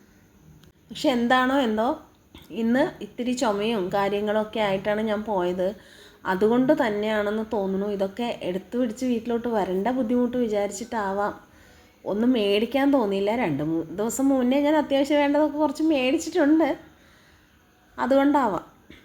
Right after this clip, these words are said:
പിന്നെ ഇതപ്പോൾ ഇതുപോലെ സ്നാക്സ് കുറച്ച് അങ്ങനെയൊക്കെ ഉണ്ടായിരുന്നു. ആ, പിന്നെ എടുത്ത് പറയേണ്ടത് ഒരു ഭാഗത്തേ ഇങ്ങനെ ഷീറ്റൊക്കെ കെട്ടിയിട്ട് മറിച്ച് നല്ലൊരു റൂം പോലെ സെറ്റ് ചെയ്തിട്ട് അവിടെ കുറേ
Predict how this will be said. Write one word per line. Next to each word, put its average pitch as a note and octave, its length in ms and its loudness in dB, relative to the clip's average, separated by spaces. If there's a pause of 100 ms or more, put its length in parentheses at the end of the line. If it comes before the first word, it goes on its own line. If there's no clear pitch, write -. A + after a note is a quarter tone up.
(240)
പിന്നെ B3+ 300 0 (100)
ഇതപ്പോൾ C#4 300 2
ഇതുപോലെ C4 340 0
സ്നാക്സ് A3+ 480 0
കുറച്ച് A3+ 300 -2 (180)
അങ്ങനെയൊക്കെ G3+ 420 -4
ഉണ്ടായിരുന്നു. E3+ 360 0 (640)
ആ, F#3+ 120 -10
പിന്നെ C#4+ 260 4
എടുത്ത് C4 240 -2
പറയേണ്ടത് A3 400 0 (560)
ഒരു D#4 160 4 (100)
ഭാഗത്തേ B3 500 2 (300)
ഇങ്ങനെ B3 240 0 (1200)
ഷീറ്റൊക്കെ A#3 560 0
കെട്ടിയിട്ട് G#3 360 -2 (180)
മറിച്ച് F#3+ 340 -4 (100)
നല്ലൊരു A3+ 340 2 (680)
റൂം C#4 220 6 (140)
പോലെ B3 260 2 (260)
സെറ്റ് A3 340 -4
ചെയ്തിട്ട് F#3+ 300 0 (180)
അവിടെ B3+ 180 0 (100)
കുറേ A3+ 360 -2